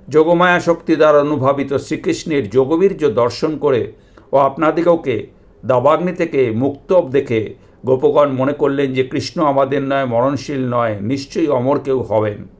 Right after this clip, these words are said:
এইভাবে সেদিনকার খেলা শেষ করে সায়াহ্নে কৃষ্ণ বলরাম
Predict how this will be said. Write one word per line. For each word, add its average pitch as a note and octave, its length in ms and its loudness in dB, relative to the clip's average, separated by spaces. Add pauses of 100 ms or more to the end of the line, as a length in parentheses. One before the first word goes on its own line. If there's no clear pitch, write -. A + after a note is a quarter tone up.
(500)
এইভাবে F3 440 4
সেদিনকার C#3+ 480 0
খেলা C3 300 0
শেষ C3+ 240 -4
করে A#2+ 400 -2 (300)
সায়াহ্নে E3 500 0
কৃষ্ণ C3+ 380 -6
বলরাম A#2 520 0